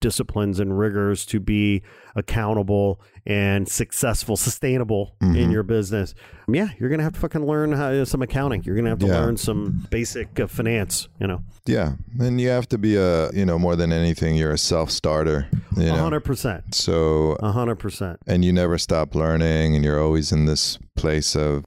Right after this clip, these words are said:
Speaker 2: engaging on levels of things you hadn't really thought of.
Speaker 1: Yep. So what's next for you, Ando?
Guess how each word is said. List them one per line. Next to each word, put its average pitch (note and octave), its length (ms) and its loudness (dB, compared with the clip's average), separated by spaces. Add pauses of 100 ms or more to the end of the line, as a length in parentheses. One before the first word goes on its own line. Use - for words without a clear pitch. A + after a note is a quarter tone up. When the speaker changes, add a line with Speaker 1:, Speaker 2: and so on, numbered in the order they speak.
Speaker 2:
engaging D#2+ 600 2
on D#2 220 2
levels D#2 500 0
of D2 300 0 (640)
things D#2+ 320 0
you D2+ 200 2
hadn't D#2 280 0
really D2+ 260 0
thought E2+ 280 0
of. D2 400 -4 (340)
Speaker 1:
Yep. G2+ 220 -2 (140)
So D#3 200 -2
what's F3 280 -2
next F#3+ 220 -2
for C#3 100 -4
you, B2 140 2
Ando? A#2 440 0